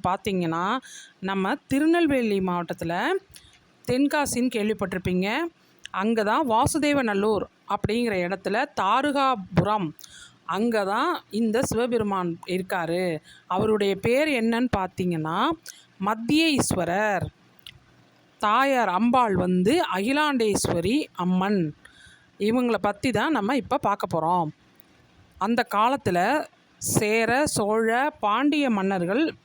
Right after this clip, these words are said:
இருந்தது எல்லாருக்குமே தெரியும். அவங்களுக்குள்ளேயே வந்து ஒரு எல்லை தகராறு ஒண்ணு வந்துருச்சு. இந்த எந்த எல்லையில எ-, எவ்வளவு தூரம் சேரருக்கு, சோழருக்கு, பாண்டியருக்கு அப்படின்னு சொல்லி அந்த எல்லை தகராறை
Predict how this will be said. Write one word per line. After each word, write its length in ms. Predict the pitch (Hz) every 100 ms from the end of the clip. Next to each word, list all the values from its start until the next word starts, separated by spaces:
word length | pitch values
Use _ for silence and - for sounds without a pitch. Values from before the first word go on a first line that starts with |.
| -
இருந்தது 440 | 208 247 226 208
எல்லாருக்குமே 560 | 294 196 214 190 185 233
தெரியும். 640 | 220 175 160 165 220 370 - - - - - - -
அவங்களுக்குள்ளேயே 920 | 254 370 392 370 302 302 302 285 311
வந்து 600 | 277 262 254 285 233 -
ஒரு 260 | 220 254 226
எல்லை 320 | 240 294 302 233 -
தகராறு 480 | 202 190 208 185 175
ஒண்ணு 160 | 208 208
வந்துருச்சு. 520 | 190 180 - 185 330 - - - - - -
இந்த 280 | 226 269 254
எந்த 320 | 220 254 285
எல்லையில 500 | 277 233 233 240 254 294
எ-, 260 | 240 226 220
எவ்வளவு 280 | 233 269
தூரம் 440 | 233 214 247 294 - -
சேரருக்கு, 440 | 233 233 208 240 262
சோழருக்கு, 420 | 240 226 202 220 269
பாண்டியருக்கு 640 | 220 220 208 170 - 233
அப்படின்னு 240 | 180 185 220
சொல்லி 500 | - 165 165 285 359 _ _ _ _ _ -
அந்த 280 | 214 262 254
எல்லை 240 | 254 330
தகராறை 400 | 320 269 254 262